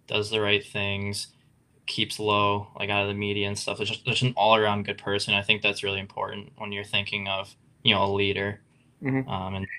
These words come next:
Speaker 1: best, that's why he's the best player in the game.
Speaker 2: And you see it in the, I mean, I, I follow Instagram a lot, and you see all the Instagram posts that he has of his training and, and what he does. But
Speaker 1: Mm-hmm.
Speaker 2: that's one of the things I think everybody has loved about what, what makes Crosby a good leader is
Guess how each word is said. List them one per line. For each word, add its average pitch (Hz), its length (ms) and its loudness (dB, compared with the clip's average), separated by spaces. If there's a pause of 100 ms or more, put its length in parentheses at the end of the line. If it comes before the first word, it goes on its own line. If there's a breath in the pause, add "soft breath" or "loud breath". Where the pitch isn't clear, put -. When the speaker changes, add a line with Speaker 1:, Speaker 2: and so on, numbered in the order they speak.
(200)
Speaker 1:
best, 104 260 2
that's 113 180 0
why 110 100 12
he's 104 100 8
the 104 60 -4
best 101 200 2
player 101 160 -4
in 98 60 -4
the 98 60 -4
game. 101 260 0 (640)
Speaker 2:
And 180 120 12
you 185 80 10
see 254 240 6
it 285 100 12
in 180 160 12
the, 135 100 12
I 110 280 10
mean, 139 120 8
I, 147 200 8
I 147 80 8
follow 147 280 10
Instagram 123 420 4
a - 20 4
lot, 110 180 4
and 110 80 -4
you 113 60 -6
see 160 200 2
all 156 120 10
the 202 80 0
Instagram 123 560 2
posts 113 300 0
that - 160 0
he 117 160 0
has 123 320 0
of 110 100 -2
his 110 120 -10
training 127 540 6
and, 110 260 2
and 110 140 2
what 113 160 4
he 113 120 0
does. 117 360 6 (400 loud breath)
But 151 100 10
Speaker 1:
Mm-hmm. - 60 10
Speaker 2:
that's 190 200 10
one 220 100 12
of 196 100 12
the - 60 2
things 165 220 8
I 123 100 12
think 170 300 6 (120)
everybody 131 560 10
has 110 140 4
loved 110 280 8
about 101 360 4 (260)
what, 110 200 2 (200)
what 127 160 -2
makes 123 240 2
Crosby 117 400 8
a 107 60 6
good 110 120 4
leader 127 240 8
is 107 140 4